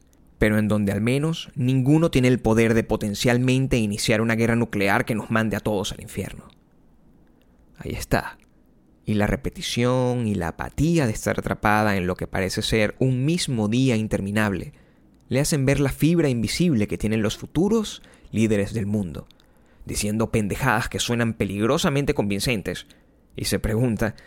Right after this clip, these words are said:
¿qué pasaría si este país, el más poderoso del mundo,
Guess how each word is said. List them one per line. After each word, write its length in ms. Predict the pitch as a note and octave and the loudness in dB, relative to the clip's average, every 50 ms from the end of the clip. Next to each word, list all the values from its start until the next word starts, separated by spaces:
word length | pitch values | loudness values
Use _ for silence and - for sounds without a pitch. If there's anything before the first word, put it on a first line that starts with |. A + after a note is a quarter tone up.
| - - - - - | -20 -20 -20 -20 -6
¿qué 100 | - D4 | -6 -4
pasaría 640 | D4 - F#4 - - C#4 C#4+ D4+ D4 A#3 - - B2+ | -2 -2 -2 -2 0 0 0 0 0 0 -2 -2 -4
si 200 | - - - B2 | -4 -2 -2 -2
este 240 | A#2 - - B2+ - | -2 -2 -2 -4 -2
país, 440 | - F#2+ G#2+ G#2+ F#2+ - - - - _ _ _ _ _ _ _ _ - | 0 0 0 0 0 -2 -4 -6 -10 _ _ _ _ _ _ _ _ -6
el 180 | - G2 F#2+ | -2 -2 -2
más 280 | F2 F#2 G2+ A2 D3+ - | 2 2 2 2 2 2
poderoso 500 | - - D3+ B2 G2 F#2+ G#2+ - - G2+ | 0 2 2 2 2 2 0 0 0 0
del 120 | F#2 E2 | 0 0
mundo, 460 | F2 F#2+ F#2+ F#2+ E2 A#1 - - - | -2 -4 -4 -4 -6 -8 -10 -12 -14